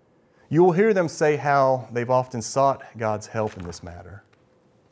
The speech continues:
They have asked him to make them straight, and he has, according to them, denied them access to the miraculous.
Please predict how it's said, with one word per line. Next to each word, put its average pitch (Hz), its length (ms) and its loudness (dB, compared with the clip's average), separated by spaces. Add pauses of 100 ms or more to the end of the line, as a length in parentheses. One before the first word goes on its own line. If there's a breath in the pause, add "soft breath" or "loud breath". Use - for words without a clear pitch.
(300 soft breath)
They 147 120 4
have 147 180 2
asked 165 380 2
him 135 180 -2
to 120 80 -8
make 123 240 -2
them 113 140 -4
straight, 127 480 -4
and 113 180 -4
he 107 120 -6
has, 113 460 -4
according 113 400 -2
to 110 80 -6
them, 127 440 0
denied 117 680 2
them 90 340 -6
access 101 580 -6
to 101 500 -10
the 87 80 -12
miraculous. - 760 -12